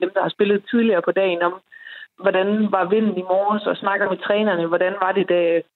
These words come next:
øh, måske en herreting spillede tidligere, øh, var der medvind stadigvæk fra den side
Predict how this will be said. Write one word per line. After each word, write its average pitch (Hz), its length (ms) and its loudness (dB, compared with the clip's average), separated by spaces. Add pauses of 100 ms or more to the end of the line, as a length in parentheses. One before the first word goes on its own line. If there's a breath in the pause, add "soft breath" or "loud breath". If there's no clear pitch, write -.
(100)
øh, 165 320 -2
måske 170 220 -4
en 175 160 2
herreting 175 460 -2
spillede 185 260 -2 (100)
tidligere, 208 500 2
øh, 180 260 2 (400 loud breath)
var 185 60 2
der 185 240 0
medvind 202 300 0
stadigvæk 196 440 -2
fra 185 80 0 (100)
den 196 220 0
side 190 160 2